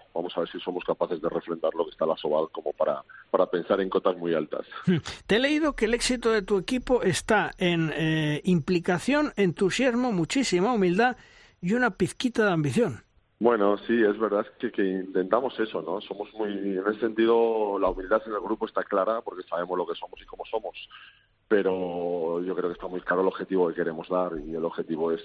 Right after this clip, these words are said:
Speaker 1: eh, intentar dar un pasito hacia adelante y ponerte ese vagón de medio alto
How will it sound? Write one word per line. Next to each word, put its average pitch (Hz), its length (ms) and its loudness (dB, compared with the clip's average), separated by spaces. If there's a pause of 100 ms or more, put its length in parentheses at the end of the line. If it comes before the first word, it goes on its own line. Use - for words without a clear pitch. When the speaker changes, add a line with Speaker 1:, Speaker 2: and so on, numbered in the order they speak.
Speaker 1:
eh, 82 280 0 (160)
intentar 90 480 0
dar 85 100 -2
un 87 80 -4
pasito 92 300 -4
hacia 92 160 2
adelante 82 280 -2
y - 40 -2
ponerte 82 340 -6
ese - 160 -8
vagón 82 260 -4
de 85 80 -6
medio 85 260 2
alto 92 340 0